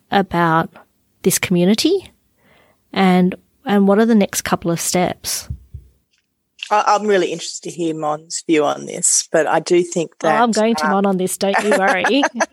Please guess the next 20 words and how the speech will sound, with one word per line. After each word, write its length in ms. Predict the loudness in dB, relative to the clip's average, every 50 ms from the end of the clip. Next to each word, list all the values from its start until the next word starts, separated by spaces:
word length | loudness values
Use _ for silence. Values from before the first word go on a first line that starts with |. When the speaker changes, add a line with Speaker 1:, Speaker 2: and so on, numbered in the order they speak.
| _ -20
Speaker 2:
<laughs> 420 | -20 -20 -20 -18 -12 -12 -4 -2
I 100 | -2 -2
do 200 | 0 0 -2 -2
think 380 | -2 0 0 0 0 0 -2 0
that, 320 | 0 2 2 2 0 -2 -6 -10 -6 -2
um, 400 | -2 0 0 0 -2 -6 -12 -20 _
marriage 400 | -4 -2 0 2 2 2 0 -2
equality 300 | -6 -2 -2 -2 -2 -4
here 200 | -6 -4 -4 -4
in 80 | -4 -6
Australia 640 | -8 -8 -4 -2 0 0 0 0 -2 -4 -6 -8 -12 _ _ _ _ _ _ _ -6
tipped 320 | -2 -2 -2 -2 0 -4
the 60 | -4
balance, 760 | 0 2 2 4 4 2 2 0 -4 -6 -6 -6 -6 -6 -6 -8 -14 _ _ _ -4
um, 240 | -2 0 0 -2 -4 -6
for 160 | -6 -6 -4 -4
corporates 760 | -2 0 0 0 0 2 0 0 0 0 -2 -2 -2 -4 -6 _ _ _ _ _ _ _ _
and 180 | -2 -2 0 0
how 160 | 0 0 0
corporates 500 | 0 0 -2 -2 0 -2 -4 -4 -4